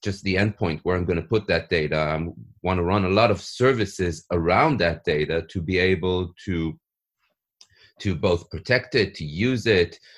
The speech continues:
to, to, uh, to, to, to do anything or to address it in any way. So if we're looking at data platforms,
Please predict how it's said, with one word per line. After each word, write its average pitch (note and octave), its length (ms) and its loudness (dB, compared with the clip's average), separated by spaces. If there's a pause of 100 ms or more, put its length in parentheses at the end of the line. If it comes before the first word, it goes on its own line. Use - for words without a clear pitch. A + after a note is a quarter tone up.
(220)
to, E2+ 420 -4
to, D#2+ 640 -4
uh, D2+ 540 -4 (120)
to, E2 180 -10 (120)
to, D#2+ 180 -8 (500)
to G#2 100 -6
do A#2+ 220 -2
anything G#2+ 720 0 (480)
or F2+ 200 2
to G2 300 -2
address G#2 360 0
it F#2+ 100 0
in F#2 120 0
any G2 180 2
way. F2+ 400 -2 (240)
So E2+ 460 0 (160)
if - 60 -10
we're A2 100 4
looking C#3 260 4
at E2+ 80 -2
data D3 260 4
platforms, D#2+ 800 -2